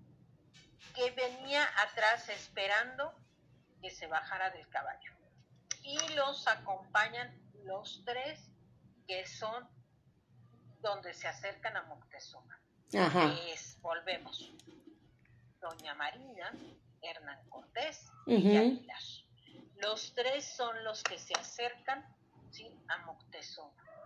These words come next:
Speaker 1: Por lo tanto, ¿sí?, la que va a ser la receptora y la que diri-, se dirige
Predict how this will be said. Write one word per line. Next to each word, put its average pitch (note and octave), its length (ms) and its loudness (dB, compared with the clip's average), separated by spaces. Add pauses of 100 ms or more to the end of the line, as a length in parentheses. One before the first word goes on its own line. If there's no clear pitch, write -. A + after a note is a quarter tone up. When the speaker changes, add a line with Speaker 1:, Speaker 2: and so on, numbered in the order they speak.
(540)
Speaker 1:
Por G#3 300 -4
lo G#3+ 200 -4
tanto, D#4 720 2 (720)
¿sí?, B3 340 -12 (2250)
la A#3+ 220 8
que A#3 140 4
va C4 100 6
a D#4+ 80 4
ser F4+ 220 4
la D4 160 8
receptora F#3+ 1080 -2 (300)
y B3+ 180 -14
la G3+ 300 4
que F#3+ 260 -4
diri-, - 380 -20
se G3+ 240 -2 (120)
dirige - 500 -10